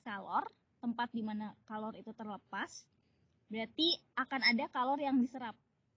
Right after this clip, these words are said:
yaitu di evaporator. Kenapa di evaporator dia menyerap kalor? Karena dia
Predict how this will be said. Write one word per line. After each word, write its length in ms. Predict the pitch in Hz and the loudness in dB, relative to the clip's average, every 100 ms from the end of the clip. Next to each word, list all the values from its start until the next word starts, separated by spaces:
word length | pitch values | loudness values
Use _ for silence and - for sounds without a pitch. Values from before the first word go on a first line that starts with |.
| _ | _
yaitu 240 | 220 214 277 | -12 -6 -4
di 160 | 240 | -4
evaporator. 720 | 240 233 214 202 202 - 190 214 _ _ _ _ _ _ _ _ _ | -4 -8 -8 -10 -10 -10 -12 -12 _ _ _ _ _ _ _ _ _
Kenapa 320 | 254 277 339 | -4 -4 -4
di 160 | 285 285 | -4 -2
evaporator 400 | 285 269 262 277 | -4 -4 -4 -2
dia 80 | 247 | 2
menyerap 320 | 240 233 226 - | 4 2 -2 -6
kalor? 480 | 208 196 220 302 - | -8 -4 2 2 0
Karena 400 | 254 208 208 247 | -8 -8 -4 -2
dia 160 | 247 | 0